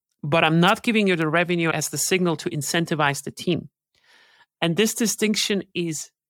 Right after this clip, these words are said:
minor, but it is extremely important. And the differentiation that we're talking about here is value capture metrics and value creation metrics. So value capture metrics are stuff that is important for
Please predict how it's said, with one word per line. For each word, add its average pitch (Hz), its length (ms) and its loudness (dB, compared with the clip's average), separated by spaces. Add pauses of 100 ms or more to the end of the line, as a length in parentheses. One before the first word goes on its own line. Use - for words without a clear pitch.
(500)
minor, 165 600 0 (140)
but 156 200 -2
it 147 100 0
is 147 140 -4
extremely 233 920 2
important. 180 640 0 (640)
And 165 280 -2 (180)
the 175 80 -2
differentiation 214 800 2
that 196 60 2
we're 180 80 4
talking 190 480 0
about 208 260 2
here 233 220 0
is 180 260 0
value 170 480 2
capture - 520 -2
metrics 165 720 -4 (440)
and 170 100 -4
value 170 240 2
creation 165 560 0
metrics. - 380 -10
So 156 120 -2
value 180 380 2
capture 226 480 -2
metrics 175 440 -2
are 156 140 -2
stuff 165 320 -2
that 160 100 -6
is 147 120 -8
important 143 340 -6
for 127 360 -4